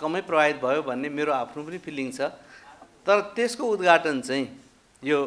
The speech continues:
उद्घाटनभन्दा पनि किताबको लोकार्पण,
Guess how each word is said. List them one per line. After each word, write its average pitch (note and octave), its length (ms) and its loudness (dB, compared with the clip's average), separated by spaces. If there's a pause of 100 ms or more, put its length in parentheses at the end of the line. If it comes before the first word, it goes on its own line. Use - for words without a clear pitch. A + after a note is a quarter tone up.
(360)
उद्घाटनभन्दा D3+ 720 4
पनि C3 160 -10
किताबको D3+ 480 2
लोकार्पण, D3+ 560 4